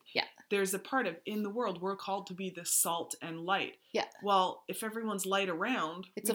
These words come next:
Speaker 2: don't need
Speaker 1: flashlight
Speaker 2: light.
Speaker 1: party.
Speaker 2: Or if we're all salt,
Speaker 1: Yeah.
Speaker 2: right? We went to that conference down in L A and
Speaker 1: Yeah.
Speaker 2: they were like, "If we're all salt, that's
Speaker 1: It's
Speaker 2: not flavor.
Speaker 1: it's
Speaker 2: That's overwhelming and gross."
Speaker 1: It's actually disgusting.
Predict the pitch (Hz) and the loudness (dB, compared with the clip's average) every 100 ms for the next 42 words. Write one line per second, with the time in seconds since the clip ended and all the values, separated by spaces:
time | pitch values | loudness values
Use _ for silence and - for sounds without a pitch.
0 | 214 214 339 196 185 139 208 202 185 196 | 10 10 10 10 8 8 10 12 12 10
1 | 185 185 202 285 285 - 302 208 240 - | 6 10 12 12 10 10 10 10 4 -6
2 | - 233 233 - 220 254 233 214 214 226 | -2 0 0 2 6 8 8 4 6 6
3 | - 247 269 190 175 185 175 175 180 247 | 8 8 8 6 0 0 0 2 2 2
4 | 226 165 165 185 190 190 185 160 - 185 | 2 -2 -6 -4 0 2 0 0 -4 -8
5 | 208 233 285 285 269 - 285 277 214 - | 0 4 4 4 2 2 4 4 2 -4
6 | - 240 233 262 262 - - 294 240 160 | -2 4 6 8 8 6 4 4 4 0
7 | 131 - - - - - - 226 226 214 | -4 0 4 6 6 4 2 0 2 0
8 | 208 208 202 180 180 180 175 185 226 143 | 2 2 0 -4 -4 -6 -4 -2 -2 -2
9 | - 214 214 180 - 185 160 - 240 - | 0 4 6 6 6 -2 -2 -4 -4 -6
10 | - | -8